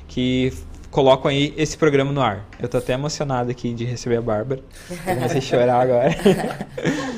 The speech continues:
Eh, ma-, ma-, ao longo aí do, do programa a gente vai falando um pouquinho mais dos nossos patrocinadores, né, que são as pessoas aí que, eh, nos fortalecem e colocam esse programa no ar.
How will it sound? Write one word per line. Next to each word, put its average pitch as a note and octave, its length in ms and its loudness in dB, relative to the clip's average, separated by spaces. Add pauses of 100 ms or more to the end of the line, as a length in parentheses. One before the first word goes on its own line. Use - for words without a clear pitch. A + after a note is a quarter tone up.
(380)
Eh, B2+ 440 4 (220)
ma-, D3 340 4
ma-, D3+ 140 4
ao D3 100 8
longo D#3 260 4
aí D#3+ 100 6
do, D#3 280 4
do D3+ 80 -2
programa D3+ 360 2
a D3 40 0
gente C#3+ 140 -6
vai D#3+ 80 0
falando D3+ 300 -2
um D3 40 -6
pouquinho D#3 240 -6
mais D3 200 0
dos D3 60 -8
nossos C#3 180 -4
patrocinadores, D3 720 -2
né, C#3 120 -4
que - 80 -12
são C#3 100 -8
as C3+ 80 -6
pessoas C3 400 -6
aí C3 120 -2
que, C3 360 -4 (360)
eh, A#2+ 440 4
nos B2+ 140 -6
fortalecem B2+ 580 -2
e B2+ 40 -10
colocam C3 420 0
esse C3 180 -8
programa A#2+ 340 -2
no B2+ 120 -4
ar. A#2+ 360 0